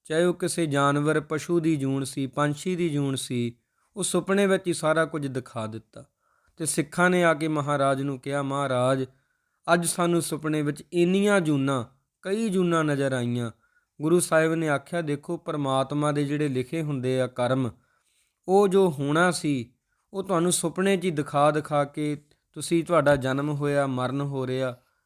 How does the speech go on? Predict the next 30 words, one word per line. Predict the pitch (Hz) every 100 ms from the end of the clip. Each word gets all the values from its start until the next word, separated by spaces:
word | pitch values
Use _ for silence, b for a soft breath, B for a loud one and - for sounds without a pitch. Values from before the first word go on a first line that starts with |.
| _ -
ਪਾਤਸ਼ਾਹ | 147 156 151 170
ਜੀ | 165 165
ਇੱਦਾਂ | - 147 151
ਕੱਟ | 143 131 117
ਦਿੰਦੇ | 123 127 127
ਜਨਮ | 120 117 113 117
ਮਰਨ।" | 110 110 107 113 _ _ _ _ _
ਬਾਬਾ | 151 170 190
ਨੰਦ | 165 156
ਸਿੰਘ | 147 185 190
ਜੀ | 190
ਕੋਲ | 185 175
ਕੋਈ | 156
ਸੱਜਣ | 160 147 131 147
ਆਉਂਦਾ | 151 127 123
ਹੁੰਦਾ | 123 120 127
ਸੀ, | 131 - 120 117 120 _ _ _ _ -
ਉਹਨੇ | 175 185
ਕਹਿਣਾ, | 170 165 170
"ਮਹਾਂਪੁਰਖੋ, | 156 143 147 147 143 123 - 131 123 120 _ _ _ _ _ -
ਮੈਨੂੰ | 147 165 190 190
ਨੀਂਦ | 156 160 170
ਦੇ | 165 170
ਵਿੱਚ | 143 123 - 147 151
ਮਰੇ | 143 147 160 180
ਹੋਏ | 170 175
ਪ੍ਰਾਣੀ | 170 151 151 151
ਦਿਖਾਈ | 143 135 139 131
ਦਿੰਦੇ | 117 113 104
ਆ, | 101